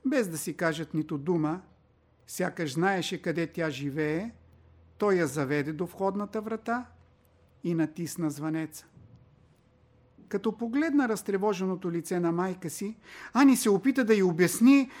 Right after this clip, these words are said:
за неочаквания си покровител, но от него нямаше и следа.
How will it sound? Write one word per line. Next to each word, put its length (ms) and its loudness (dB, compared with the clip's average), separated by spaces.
за 180 4
неочаквания 760 4
си 180 -6
покровител, 760 0
но 400 2
от 160 -6
него 400 0
нямаше 580 -2
и 80 -6
следа. 480 -4